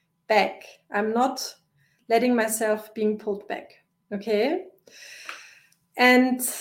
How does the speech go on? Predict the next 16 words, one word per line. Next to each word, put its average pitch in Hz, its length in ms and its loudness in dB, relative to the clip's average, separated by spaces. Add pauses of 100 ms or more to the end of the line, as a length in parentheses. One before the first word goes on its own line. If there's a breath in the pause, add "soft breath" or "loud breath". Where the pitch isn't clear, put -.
(800 loud breath)
maybe 285 240 4
you 285 100 6
already 254 300 4
feel 285 340 2
the 247 140 2
empowerment 233 760 0
with 233 200 -4
the 226 80 -4
magician. 214 760 -2 (300)
Yeah, 214 280 2
it's 226 200 -4
a 226 80 -2
really, 233 360 -2
really 214 220 -4
strong 202 340 -6
archetype. 220 720 -4